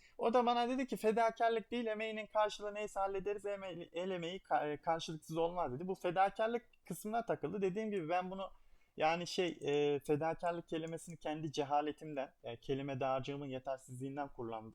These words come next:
kullandım. Kusura bakmayın çünkü hani başka bir uygun bir kelime bulamadım buraya.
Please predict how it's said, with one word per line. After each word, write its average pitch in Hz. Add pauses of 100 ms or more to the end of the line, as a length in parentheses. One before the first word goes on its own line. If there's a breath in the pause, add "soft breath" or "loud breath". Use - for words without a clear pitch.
(120)
kullandım. 117 (440 soft breath)
Kusura 135
bakmayın 123
çünkü 131
hani 123
başka 127
bir 127 (120)
uygun 127
bir 123
kelime 127
bulamadım 120
buraya. 113